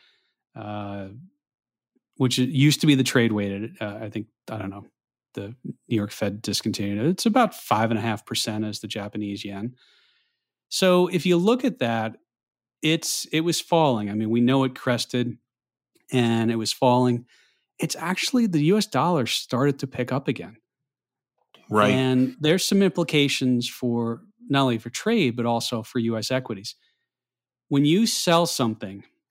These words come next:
Speaker 1: so here, here's the example we, we'll use, Jay. The iPhone fifteen is coming out. I know you're an iPhone hater. You're an Android person.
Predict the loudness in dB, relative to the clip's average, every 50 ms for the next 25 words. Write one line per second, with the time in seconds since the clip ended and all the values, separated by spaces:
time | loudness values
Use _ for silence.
0 | _ _ -12 -8 -6 -4 -2 2 2 2 2 2 0 -2 0 2 2 2 2 2
1 | 0 0 0 0 0 0 0 -2 -2 -6 -6 -4 -4 -6 -6 -8 _ -10 -8 -6
2 | -4 -2 -2 -2 -2 -4 -8 -10 -12 -12 -14 -18 _ _ _ _ _ _ _ _
3 | _ _ _ _ _ -4 -2 0 0 0 2 2 2 2 2 0 2 2 4 4
4 | 4 2 0 -2 -4 -2 -2 -2 -2 0 0 2 2 2 2 0 -2 -4 -4 -2
5 | -2 0 0 0 0 -2 -2 -4 -2 -2 0 0 2 2 0 0 0 0 -2 -2
6 | -2 -2 0 0 0 0 0 0 0 2 2 2 2 0 0 -2 -2 -4 -4 -4
7 | -6 -8 -8 -4 -2 2 2 4 4 4 4 2 2 0 0 0 0 0 0 0
8 | 2 2 2 0 -2